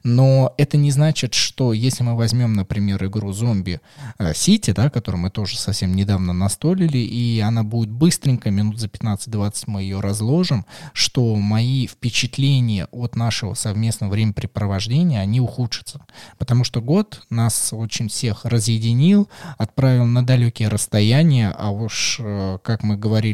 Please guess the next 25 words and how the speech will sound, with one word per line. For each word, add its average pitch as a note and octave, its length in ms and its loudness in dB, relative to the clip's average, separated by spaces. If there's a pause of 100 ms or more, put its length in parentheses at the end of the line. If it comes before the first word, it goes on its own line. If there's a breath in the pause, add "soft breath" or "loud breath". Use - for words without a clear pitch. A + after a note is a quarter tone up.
в G2 80 -4
одном G#2 320 0
из A#2+ 100 -4
выпусков A2+ 480 -4
предыдущих, G#2+ 680 -2
что G#2+ 420 -4 (260 loud breath)
люди A#2+ 240 4
сейчас - 480 0
настолят A#2+ 720 2
через, - 640 -2
э, E2 240 -4
камеры, D3 500 4 (320 loud breath)
лично B2+ 380 2
я A#2 180 2
до B2+ 140 -2
такого G#2 300 -2
не G2 160 0
дошёл. F#2+ 440 -6
Вот F#2+ 180 -8
мне A#2 280 2
вообще G#2 320 -4
не F2+ 160 -4
в - 80 -16
кайф - 300 -8
такое. - 360 -12